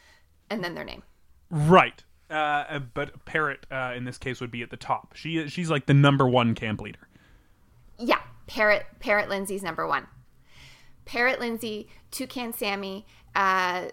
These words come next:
Speaker 1: Budgie Jennifer, um, uh, Magpie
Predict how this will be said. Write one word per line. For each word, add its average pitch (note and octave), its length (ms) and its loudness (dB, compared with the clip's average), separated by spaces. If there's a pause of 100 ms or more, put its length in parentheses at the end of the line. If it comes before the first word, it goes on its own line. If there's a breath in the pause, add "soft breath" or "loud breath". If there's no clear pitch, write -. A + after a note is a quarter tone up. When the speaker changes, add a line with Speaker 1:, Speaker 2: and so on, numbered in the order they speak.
(360)
Speaker 1:
Budgie A#3+ 640 0 (100)
Jennifer, F#3+ 800 2 (460 soft breath)
um, F3 560 0 (120)
uh, F3 400 2 (100)
Magpie B3 1080 6